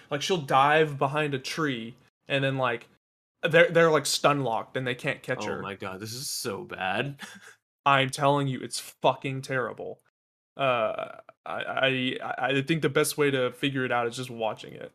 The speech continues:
Speaker 2: Well, they're, like, half running, half waddling, 'cause they could literally catch her in, like, a single stride if they really had to.
Speaker 1: <laughs> Yeah.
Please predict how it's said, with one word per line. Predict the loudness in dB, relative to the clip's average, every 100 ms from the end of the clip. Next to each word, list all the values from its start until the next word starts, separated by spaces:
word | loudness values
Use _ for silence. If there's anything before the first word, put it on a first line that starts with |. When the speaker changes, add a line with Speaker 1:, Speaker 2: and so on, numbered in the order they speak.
| 0
Speaker 2:
Well, | 4 8
they're, | 10 10
like, | 10 8
half | 4 6 6 6
running, | 2 4 6 4 2
half | -2 4 6 6
waddling, | 4 -2 4 4 4 2 0 2
'cause | 0 2
they | 2
could | 4 4
literally | 2 2 2 0
catch | 2 2 4
her |
in, | 0
like, | 0 -2
a |
single | -4 -4 -4 -4
stride | -6 -8 -2 2 2 2 -2 -8
if | -4
they | -2
really | -2 -4 -2
had | 2 4
to. |
Speaker 1:
<laughs> | 6 4
Yeah. | 4